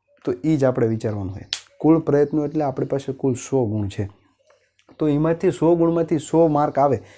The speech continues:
એવું કેટલી વાર બને, ઈ આપણે વિચારવાનું હોય. પણ હકીકતમાં મિત્રો, થોડીક બુદ્ધિ દોડાવો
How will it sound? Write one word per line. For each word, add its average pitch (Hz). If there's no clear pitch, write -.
એવું 170
કેટલી 165
વાર 113
બને, 107
ઈ 170
આપણે 123
વિચારવાનું 98
હોય. 92
પણ 127
હકીકતમાં 151
મિત્રો, 139
થોડીક 139
બુદ્ધિ 127
દોડાવો 127